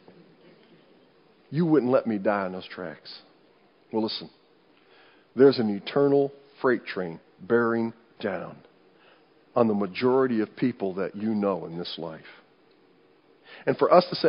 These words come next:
"Oh, I don't want to offend them," uh, look how comfortable they are in their lifestyle. They seem to be getting along. They're coping. Are you kidding?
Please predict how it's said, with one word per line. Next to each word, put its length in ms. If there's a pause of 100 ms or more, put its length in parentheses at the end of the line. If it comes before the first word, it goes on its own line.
"Oh, 220
I 120
don't 140
want 160
to 60
offend 460
them," 140 (760)
uh, 80 (320)
look 160
how 120
comfortable 600
they 140
are 180
in 80
their 140
lifestyle. 640 (500)
They 80
seem 300
to 80
be 140
getting 240
along. 320 (240)
They're 120
coping. 640
Are 100
you 180
kidding? 480